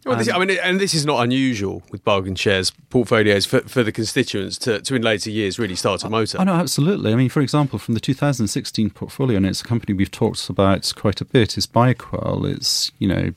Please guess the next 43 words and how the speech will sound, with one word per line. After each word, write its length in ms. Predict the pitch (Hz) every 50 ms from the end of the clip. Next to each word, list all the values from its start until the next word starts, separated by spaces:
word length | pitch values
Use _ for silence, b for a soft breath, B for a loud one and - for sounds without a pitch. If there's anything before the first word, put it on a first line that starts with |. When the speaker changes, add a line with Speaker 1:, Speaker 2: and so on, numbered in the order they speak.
| - _ -
Speaker 2:
um, 280 | 104 95 95 95 92
Speaker 1:
This 160 | - - -
is 480 | - - - - - - - - - -
Speaker 2:
hospital 400 | - - 147 120 - - 113 104
Speaker 1:
the, 140 | 98 98 98
uh, 140 | 95 92 92
yeah. 140 | 98 107 98
Speaker 2:
wipes 200 | 95 92 - -
for 300 | - 113 101 95 92 92
decontamination 840 | - - 107 - - 110 98 - 107 95 92 95 92 92 95 92 -
Speaker 1:
Su-, 80 | 156 139
Speaker 2:
and 80 | - 95
s-, 260 | 95 151 143 107 113
Speaker 1:
Superbug. 220 | - 107 101 95
Speaker 2:
superbugs. 760 | - - - 117 - 117 - - 80 78 82 87 - - - B B B B B B B -
Well, 240 | 147 143 139 - - _
you 80 | - 156
know, 80 | 123 104 - _ _ _ _ _ _ _ _ _ _ _ _ -
in 200 | 147 147 123 - - _ _ _ _ _ _ _ _ _ _ _ -
two 140 | - 143 131
thousand 360 | - 151 135 - - 104 98
seventeen, 920 | - - 123 101 95 92 - - - 151 131 - - 90 90 104 117 120 - - - _ _ _
February 240 | - 123 104 104 101
two 140 | - -
thousand 280 | - 113 107 - - -
seventeen, 460 | - 104 98 - - - 110 98 107
you 80 | 139 139
could 100 | - 120
have 140 | - - _
bought 260 | 117 101 90 - -
shares 580 | - - 135 110 92 - - - 95 95 -
of 140 | 104 - -
Bioquell 760 | - 120 117 113 110 - - - 90 - - 85 92 98 B B B B B
for 140 | - - 131
roughly 320 | 127 143 143 - - 110 98
what 160 | 98 101 95
I 100 | 101 92
said 420 | - - - 113 98 92 - -
buy 540 | - 113 110 104 101 98 92 90 92 98 101 - _ _ _ _ _ _ _
in 80 | 123 113
two 140 | - - 120
thousand 300 | - 123 113 - 127 117
sixteen, 580 | - - 139 - - - - - - 92 -